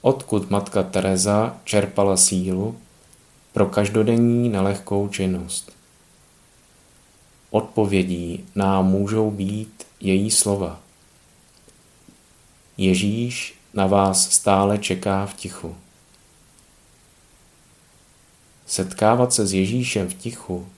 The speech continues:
je jiné vyjádření pro kontemplativní modlitbu, která je oním pramenem duchovní svěžesti,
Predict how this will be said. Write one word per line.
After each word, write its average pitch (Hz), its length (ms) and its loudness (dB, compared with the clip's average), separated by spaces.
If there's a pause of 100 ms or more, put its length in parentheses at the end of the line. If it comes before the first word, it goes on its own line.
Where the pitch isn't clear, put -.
(1000)
je 98 140 4
jiné 113 380 4
vyjádření 117 1000 0 (120)
pro 104 160 0
kontemplativní 113 1000 -2
modlitbu, 98 640 -4 (1500)
která 107 460 4
je 101 180 0
oním 104 380 0
pramenem 107 840 0
duchovní 98 580 -2
svěžesti, 104 840 -2